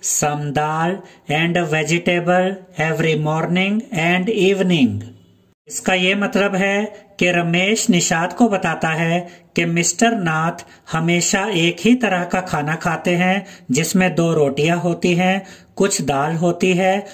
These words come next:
और एक सब्जी होती है और वो हर सुबह और हर शाम को ये खाना खाते हैं।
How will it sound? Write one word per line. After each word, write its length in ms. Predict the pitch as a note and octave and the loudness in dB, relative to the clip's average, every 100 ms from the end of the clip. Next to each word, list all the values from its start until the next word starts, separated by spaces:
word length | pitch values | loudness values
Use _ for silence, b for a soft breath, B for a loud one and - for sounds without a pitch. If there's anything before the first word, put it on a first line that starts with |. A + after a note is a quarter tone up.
| B - | B -2
और 140 | E3+ | 0
एक 400 | G3+ E3+ F3+ G#3+ | 0 0 0 0
सब्जी 440 | - G3 D#3+ E3+ F#3+ | 0 -2 -2 0 0
होती 380 | E3 D3 D3+ | 0 0 0
है 300 | C#3 B2+ G2+ B B - | 0 0 -4 B B -2
और 160 | D3 D3+ | 0 2
वो 240 | E3 F3+ | 2 2
हर 240 | F3 E3 | 2 -2
सुबह 580 | E3 - C3+ D3 E3+ G3+ G#3+ B - | -2 0 0 0 0 -2 -6 B -4
और 120 | D#3 | -2
हर 240 | D#3+ F3+ G3+ | 0 0 0
शाम 420 | - E3+ D#3+ E3+ | -2 -2 0 -2
को 160 | E3+ | 0
ये 160 | F3+ F#3 | 2 2
खाना 360 | F#3 D#3+ D#3 F#3 | -2 -4 -2 -4
खाते 420 | - E3+ - D3 | -4 -4 -2 0
हैं। 340 | B2+ G2+ - | 2 0 -4